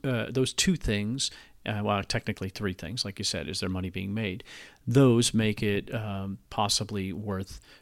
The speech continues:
uh, someone else, um, somebody else would be interested. Does the length of age of your account and the, um, categories that you're approved in affect,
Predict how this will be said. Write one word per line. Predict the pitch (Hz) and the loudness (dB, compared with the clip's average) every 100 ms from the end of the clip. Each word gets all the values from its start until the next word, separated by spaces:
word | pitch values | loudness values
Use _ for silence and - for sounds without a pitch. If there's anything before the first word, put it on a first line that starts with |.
| _ | _
uh, | 104 95 | -6 -2
someone | - 104 98 | 0 0 0
else, | 92 92 - - 90 | -2 -2 -2 -2 -4
um, | 90 87 87 - | -6 -8 -12 -6
somebody | - 147 131 | 2 4 6
else | 110 - | 4 2
would | 113 113 | -2 0
be | 107 98 | 0 0
interested. | 104 - 104 - - - - - - | -2 -2 -4 -4 -6 -12 -14 -14 0
Does | 170 - | 2 4
the | 151 | 4
length | 135 151 202 - | 4 4 2 -2
of | 139 123 - | -2 -2 2
age | 131 131 135 | 4 4 2
of | 151 127 | 0 0
your | 131 127 | 0 0
account | - 131 123 127 _ _ _ | -2 -2 -2 -4 _ _ _
and | 123 120 120 | -2 2 2
the, | 113 110 107 - | 2 0 -2 -4
um, | 117 107 107 104 107 - - - | -4 -4 -4 -4 -4 -4 -6 -4
categories | 131 120 123 120 120 117 | -2 -2 0 0 0 0
that | - | -2
you're | 110 113 | -2 -4
approved | 107 - 143 151 143 | -4 -4 -4 -2 -2
in | 147 143 139 - - - - _ - | -2 0 -4 -8 -20 -20 -20 _ -8
affect, | 123 - 117 117 - - | -8 -4 -4 -4 -8 -10